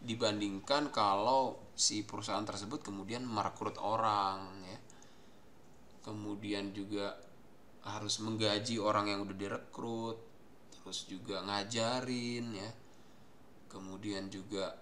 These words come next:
eh, belum kalau orang yang tersebut juga nuntut yang macam-macam dan sebagainya. Itu akan menjadi, eh, beban tersendiri bagi si perusahaan.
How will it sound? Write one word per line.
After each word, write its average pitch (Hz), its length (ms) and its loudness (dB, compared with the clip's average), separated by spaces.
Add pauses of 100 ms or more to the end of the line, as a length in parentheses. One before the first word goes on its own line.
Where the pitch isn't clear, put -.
(160)
eh, 87 420 -8 (160)
belum 107 300 0
kalau 104 320 2
orang 101 240 4
yang 98 80 -2
tersebut 110 320 -6
juga 92 400 -4 (640)
nuntut 107 320 -2
yang 98 160 -2
macam-macam 131 720 2
dan 208 100 -6
sebagainya. 90 520 -10 (640)
Itu - 160 -4
akan 127 320 0
menjadi, 113 560 0 (960)
eh, 113 80 -6
beban 127 480 6
tersendiri 123 400 4
bagi 113 320 2
si 123 240 2
perusahaan. 85 480 -6